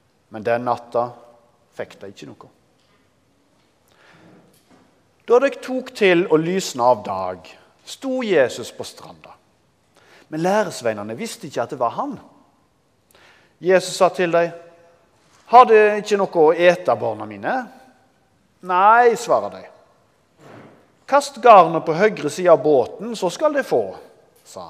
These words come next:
han. De kastet garnet, og da greide de ikke å dra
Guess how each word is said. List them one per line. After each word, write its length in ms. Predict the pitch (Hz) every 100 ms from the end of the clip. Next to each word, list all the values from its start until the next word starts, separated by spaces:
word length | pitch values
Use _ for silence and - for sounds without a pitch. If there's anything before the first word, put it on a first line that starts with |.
| -
han. 100 | _ _ _ _ _ _ _ _ _ _ _ _ _ _ _
De 140 | 117 117
kastet 460 | - 113 - 143 180
garnet, 560 | 180 147 160 220 240 - - _
og 80 | 117 110
da 160 | 156 196
greide 380 | 185 214 208 165
de 180 | 165 -
ikke 240 | - 147
å 80 | 156
dra 300 | 151 156 139